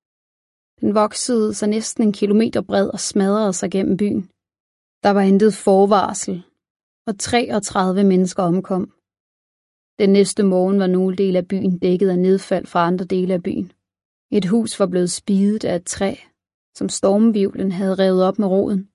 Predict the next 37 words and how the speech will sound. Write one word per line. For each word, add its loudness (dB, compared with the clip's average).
blottet 2
for -6
grene 0
og -4
derefter -4
kylet -4
tilbage 0
mod 2
jorden. -2
Andre 2
områder 2
var -2
slet -4
ikke -4
berørt. -6
Og -8
så -4
var 0
der 2
områder, 4
der -2
så -4
ud, 2
som 0
om 2
husene 0
aldrig -2
var 0
blevet -2
bygget. -4
Der 0
var 2
intet 4
andet 2
end 2
gaderne, 0
fortovene, -2